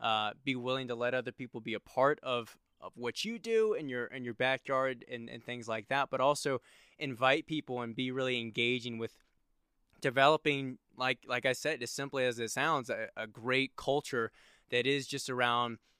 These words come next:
good vibes, people supporting each other, and, and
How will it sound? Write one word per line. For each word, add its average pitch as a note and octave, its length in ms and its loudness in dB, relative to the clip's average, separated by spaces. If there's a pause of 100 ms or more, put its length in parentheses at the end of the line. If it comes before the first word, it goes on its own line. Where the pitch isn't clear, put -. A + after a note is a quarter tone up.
(180)
good C3+ 200 -2
vibes, B2+ 480 6
people C#3 220 -12
supporting B2+ 480 -4
each A#2+ 220 -6
other, A#2+ 280 -2 (380)
and, A#2 320 -6
and A2+ 280 -12